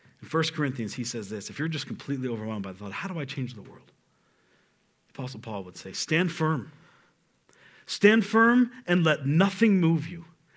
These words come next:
That language, that's like battleground language. That's not like soft, like, "Just stand firm." Paul's commanding, "Stand firm and let nothing move you. Dig in your heels. Get ready for a fight. The battle's coming your way and it might be hard,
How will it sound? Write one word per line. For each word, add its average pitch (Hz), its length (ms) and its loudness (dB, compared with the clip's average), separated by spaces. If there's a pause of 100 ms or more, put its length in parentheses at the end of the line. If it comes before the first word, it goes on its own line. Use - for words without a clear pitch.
(120)
That 220 180 6
language, 208 680 4 (220)
that's 220 180 4
like 170 220 2
battleground 143 720 4
language. - 420 -8 (300)
That's 208 200 2
not 208 180 2
like 160 160 -2 (420)
soft, - 520 -6
like, 135 140 -16
"Just - 220 -10
stand - 320 -16
firm." - 320 -20 (800)
Paul's 190 320 0 (180)
commanding, 160 560 0
"Stand 320 560 6
firm 269 600 6 (280)
and 226 140 6
let 226 160 6
nothing 320 540 8
move 330 260 8
you. 208 140 8
Dig 285 260 8
in 359 160 10
your 330 140 8
heels. 269 440 6 (200)
Get 285 260 10
ready 339 240 10
for 285 240 8
a 226 60 6
fight. 285 380 6 (220)
The 240 100 10
battle's 277 480 10
coming 302 340 8
your 277 180 8
way 277 180 10
and 254 100 8
it 247 60 4
might 247 220 6
be 247 100 4
hard, 190 300 6